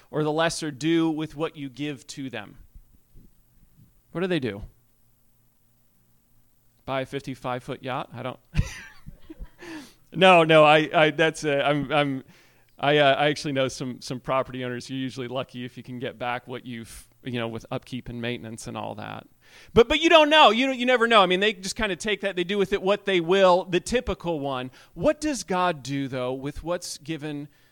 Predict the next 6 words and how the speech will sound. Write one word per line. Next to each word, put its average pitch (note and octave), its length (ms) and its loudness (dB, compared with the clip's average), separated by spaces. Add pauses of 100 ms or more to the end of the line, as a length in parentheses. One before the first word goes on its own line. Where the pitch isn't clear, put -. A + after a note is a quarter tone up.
(240)
to D#3 120 -12
God C3+ 380 -6
in B2+ 200 -14
this A#2 220 -10
case? - 680 -16 (1600)
What? E3+ 180 -10